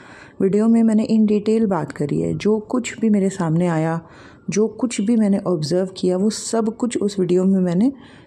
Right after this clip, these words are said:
शेयर किया है। अगर आपने वो वीडियो नहीं देखा है, तो डिस्क्रिप्शन बॉक्स and कमेंट बॉक्स में उसका लिंक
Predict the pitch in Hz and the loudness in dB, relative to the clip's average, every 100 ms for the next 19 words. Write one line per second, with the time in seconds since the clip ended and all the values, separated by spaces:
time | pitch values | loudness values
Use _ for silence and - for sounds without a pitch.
0 | - - - 190 170 - 156 151 147 151 | -18 -10 -2 -2 -2 -2 -2 -2 -4 -6
1 | - - - - - - 156 175 160 180 | -10 -20 -20 -20 -14 -8 -2 -2 -2 -2
2 | 185 190 180 190 185 175 190 180 170 190 | 0 0 0 0 2 0 0 -2 -2 -4
3 | 185 240 - 180 175 - 185 190 175 170 | -2 -2 -2 -2 -2 -4 -2 -2 0 -2
4 | 170 185 180 170 175 165 160 - 180 262 | -2 -4 -2 0 0 0 -4 -4 -2 -2
5 | 311 - 180 165 165 | -2 -6 -4 -2 -2